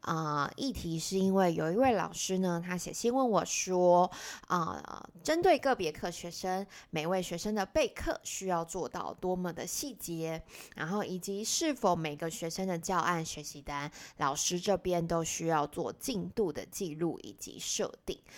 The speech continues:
对，这是老师写给我的问题。那，呃，我觉得，呃，这个问题很有意思哦，所以我就特别的挑出来跟大家分享。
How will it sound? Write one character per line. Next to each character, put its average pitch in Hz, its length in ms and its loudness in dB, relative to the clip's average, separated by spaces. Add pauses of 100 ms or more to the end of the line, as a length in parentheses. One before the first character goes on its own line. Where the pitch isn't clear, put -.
(140)
对， - 140 -12
这 170 140 -8
是 170 160 -4
老 - 160 -6
师 220 200 -4
写 180 280 -6
给 185 180 -6
我 262 180 2
的 160 140 2
问 202 260 4
题。 143 360 -6
那， 180 260 -2 (120)
呃， 160 300 -6
我 147 120 -4
觉 269 160 0
得， 294 280 2 (380)
呃， 180 180 0
这 302 140 4
个 277 140 10
问 240 160 10
题 175 160 0
很 170 120 0
有 170 220 0
意 180 180 -6
思 - 240 -6
哦， 143 80 -4
所 165 200 -6
以 - 20 -4
我 156 60 -6
就 170 160 -6
特 196 200 -4
别 180 160 -4
的 165 80 -2
挑 202 300 -4
出 220 140 -6
来 170 260 -4
跟 185 180 -10
大 214 140 -6
家 220 180 -4
分 233 320 -2
享。 - 200 -4